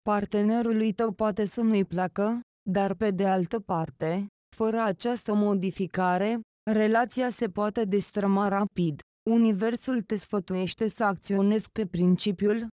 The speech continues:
continuă liniștit. Dacă ești din cele singure, în a doua jumătate a lunii ai o șansă bună să te întâlnești cu persoana viselor tale și să începi o poveste nouă,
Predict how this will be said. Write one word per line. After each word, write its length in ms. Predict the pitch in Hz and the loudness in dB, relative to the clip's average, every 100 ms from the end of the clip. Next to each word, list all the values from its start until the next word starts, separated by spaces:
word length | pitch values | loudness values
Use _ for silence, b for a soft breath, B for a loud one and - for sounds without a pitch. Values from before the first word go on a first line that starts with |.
| _ _ | _ _
continuă 600 | 196 196 180 214 220 214 | 0 2 2 2 2 2
liniștit. 680 | 214 208 208 190 - 170 - - _ - | 0 2 2 0 -4 -8 -10 -20 _ -6
Dacă 320 | 196 208 180 | -2 0 0
ești 280 | 240 214 - | -2 -2 -4
din 220 | 185 208 | 0 2
cele 320 | 196 202 185 180 | 2 2 2 0
singure, 680 | - 202 190 180 202 233 247 _ - 214 | 0 2 2 4 2 2 -2 _ -2 2
în 100 | 196 | 4
a 120 | 185 | 2
doua 280 | 180 226 226 | 2 2 2
jumătate 640 | 202 208 190 208 208 226 | 2 0 0 -2 -2 2
a 100 | 208 | 2
lunii 320 | 208 220 233 | 2 2 2
ai 100 | 208 | 2
o 100 | 196 | 0
șansă 500 | 170 233 226 214 214 | 0 -2 -2 0 0
bună 380 | 185 202 226 208 | 0 2 2 0
să 180 | - 214 | -2 -4
te 140 | 214 | 2
întâlnești 600 | 196 180 190 190 185 - | 2 4 2 2 0 -4
cu 160 | 254 202 | -4 -2
persoana 640 | 202 185 - 220 226 240 | -2 -2 -2 -2 0 0
viselor 640 | 190 220 - 208 202 190 | -2 -4 -2 0 0 0
tale 300 | 220 226 240 | 0 0 0
și 180 | 226 233 | -2 -4
să 120 | 196 | -2
începi 460 | 190 - 226 208 220 | -2 0 -2 0 -2
o 100 | 202 | -2
poveste 580 | 214 185 208 202 - | -2 0 0 -2 0
nouă, 580 | 196 196 202 208 233 262 | 4 6 4 4 2 0